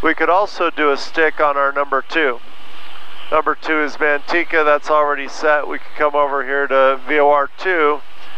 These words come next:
and we could do our stick to three one seven, which is our missed approach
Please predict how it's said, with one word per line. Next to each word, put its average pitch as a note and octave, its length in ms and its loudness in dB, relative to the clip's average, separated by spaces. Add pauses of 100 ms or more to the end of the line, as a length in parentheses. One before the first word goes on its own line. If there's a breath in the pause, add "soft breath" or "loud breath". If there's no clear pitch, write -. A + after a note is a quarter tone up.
(200 loud breath)
and C#3+ 100 2
we C#3+ 60 2
could D3 160 -4
do D3 100 2
our C#3+ 180 2
stick D3+ 320 -6 (100)
to D3 100 -4
three D#3 280 0
one C#3+ 260 2
seven, C#3 540 0
which B2 220 -4
is B2+ 80 -4
our C3 180 2
missed C#3 340 -6
approach C#3 640 0